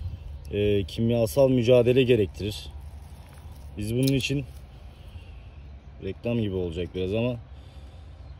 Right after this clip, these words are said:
Hektaş'ın Cebir ilacını kullanıyoruz. Bunu hangi ölçülerde kullanıyoruz? E, on beş litre suya yirmi beş mililitre ilaç gelecek şekilde şöyle, e, bir ölçü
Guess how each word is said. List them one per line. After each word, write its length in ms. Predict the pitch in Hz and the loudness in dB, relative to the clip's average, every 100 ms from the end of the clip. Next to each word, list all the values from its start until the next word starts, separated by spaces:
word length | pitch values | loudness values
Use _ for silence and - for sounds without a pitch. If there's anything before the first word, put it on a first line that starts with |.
| - | -2
Hektaş'ın 480 | 127 123 123 110 131 | 2 2 2 0 0
Cebir 500 | 107 120 123 - - - - - | 4 6 6 4 -4 -10 -16 -10
ilacını 380 | 107 104 104 104 | -4 -2 0 -2
kullanıyoruz. 720 | 101 92 92 92 107 - - - - - - - - - | -2 -4 -2 -2 -4 -6 -14 -16 -18 -18 -18 -20 -18 -6
Bunu 240 | 110 127 135 | 2 6 6
hangi 260 | 139 139 | 6 8
ölçülerde 540 | 135 120 120 113 107 107 | 8 6 6 8 6 2
kullanıyoruz? 640 | 110 107 107 117 123 - - - - - - - - - - - - - - - - - | 0 0 2 0 -2 -8 -12 -12 -12 -12 -10 -10 -10 -12 -12 -14 -16 -18 -20 -20 -12 -4
E, 140 | 95 | -2
on 300 | 90 123 131 | 2 4 4
beş 320 | 127 - - - 107 | 4 2 -4 -6 -4
litre 300 | 113 - 117 | -4 -2 -4
suya 360 | - 113 127 135 - - - - | 2 6 6 4 -4 -16 -14 -4
yirmi 260 | 110 113 127 | 0 2 2
beş 200 | - 123 | 2 0
mililitre 600 | 113 113 107 120 139 139 - - - - - - - | 2 0 -2 2 2 0 -10 -20 -20 -20 -20 -20 -4
ilaç 300 | 110 127 - | 4 4 4
gelecek 320 | 123 113 131 | 0 2 0
şekilde 360 | 120 123 104 101 | 0 -4 -2 -6
şöyle, 480 | - 123 117 120 120 - - | 2 4 4 4 2 -6 -6
e, 320 | 98 98 90 | -4 -4 -2
bir 140 | 104 - 101 | -4 -4 -4
ölçü 460 | 101 92 - 120 | -4 -4 0 0